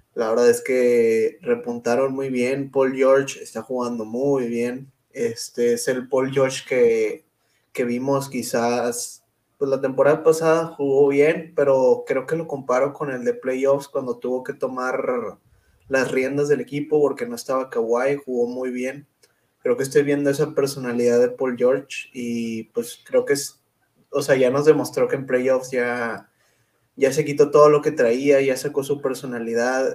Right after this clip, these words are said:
y, pues, creo que, creo que este equipo, mucha gente lo va a dar por perdido en, en playoffs. Yo creo que obviamente van a entrar a playoffs y mucha gente lo va a dar por perdido sin Kawhi,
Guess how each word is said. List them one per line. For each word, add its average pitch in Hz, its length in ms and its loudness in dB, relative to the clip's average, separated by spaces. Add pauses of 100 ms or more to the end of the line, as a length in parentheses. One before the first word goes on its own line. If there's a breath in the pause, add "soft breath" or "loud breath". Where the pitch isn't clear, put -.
(160)
y, 120 220 -8
pues, - 680 -12 (580)
creo 127 260 2
que, 131 600 6
creo 127 160 -6
que 156 60 -14
este 151 160 -10
equipo, 143 840 2 (680 soft breath)
mucha 139 240 -2
gente 156 280 0
lo 143 140 6
va 135 100 4
a 135 40 2 (140)
dar 139 420 0 (100)
por 120 260 0
perdido 139 720 2
en, 123 200 -8
en 113 140 -14
playoffs. 127 480 -2
Yo 135 140 -2
creo 156 160 2
que - 80 -12
obviamente 139 460 2
van 135 100 -2
a 127 40 -8
entrar 120 220 -4
a 120 80 -8
playoffs 135 500 -2
y 120 200 -6
mucha 120 240 -12
gente 139 220 -10
lo 135 100 0
va 131 80 0
a 131 60 -4
dar - 80 -14
por 135 180 -6
perdido 123 320 -2
sin 139 180 -16
Kawhi, 117 400 -2